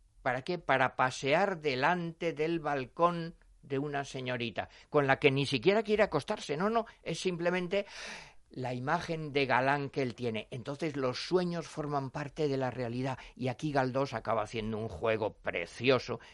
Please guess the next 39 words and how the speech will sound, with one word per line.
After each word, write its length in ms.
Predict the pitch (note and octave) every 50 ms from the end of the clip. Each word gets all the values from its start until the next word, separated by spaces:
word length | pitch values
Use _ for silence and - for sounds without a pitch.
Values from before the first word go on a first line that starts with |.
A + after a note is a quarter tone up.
| - -
que 100 | - C3+
es 80 | C#3+ -
que 140 | - C3+
todos 500 | A2 - - D#3 D#3+ D#3 D3+ D3 - -
sueñan, 500 | - F3 E3+ E3 D#3 D3 D3+ D3+ D#3+ D#3+ - - - - -
eh, 340 | - - - A#2 A2+ G#2+ G#2
en 80 | A2+ B2
fin, 200 | D3 D3 D3 C3
con 200 | - B2+ C3 A2+
que 80 | - A#2+
aparecerá, 720 | A#2 - A#2 B2 B2 B2 - - B2 C3 D3+ D#3+ D3+ - - - - -
mm, 440 | - A2 A#2 A#2 A#2 A#2 A2+ A2+ A2 G#2+ - - - -
es, 280 | - - A2 - - -
mm, 160 | - G#2 G#2 G2+ - - - - - _
atribuye 800 | - C#3 C3+ - C3 B2+ C3+ D3+ E3+ E3 D#3+ C3 D3+ D3+ D3+ D3
el 240 | D3 D3 C#3 C3+ C3
dinero 480 | C3+ C#3 C#3+ D3+ D3+ D3+ C#3+ C#3 C3
que 140 | - D3 C3+
lleva 300 | B2+ C#3 C#3+ C#3 C3+ B2+ C3+
a 40 |
casa, 400 | C3 - D#3 D3 C#3 - C#3 C#3
pues 200 | - B2+ B2+ -
que 100 | - B2+
se 160 | A2 - A#2+ A2
lo 140 | A2 A2
da 160 | A2+ C3+ C3+ C3+
a 60 | C3+
un 140 | C3 C3+ C3
señor, 300 | - C3 C3+ D3 C#3+ C#3+ - - - - - -
y 140 | E3+ E3+
aparecerá, 840 | D#3+ D3 C3+ - C#3 C#3 C#3 C#3+ C#3 - C#3+ - F#3+ G3 F3 E3 D#3+
pues, 260 | - D3+ C#3+ C3+ -
uno 360 | F3 F#3 F#3+ F#3 F3 F3+ F3 D3
que 120 | - D#3+
traerá 440 | C3 - C#3+ C#3+ C#3+ C#3 D3+ D#3+ D#3
dinero, 580 | C#3+ D3 D3 D#3 E3+ F3+ F3+ E3+ D#3 D3+ D3+ C#3+
pues, 220 | - C#3 C3+ -
una 240 | D#3+ E3 D#3 D3+ D3
herencia, 540 | D3 D3+ F3+ F#3+ F3+ E3+ D3 D#3+ D3 -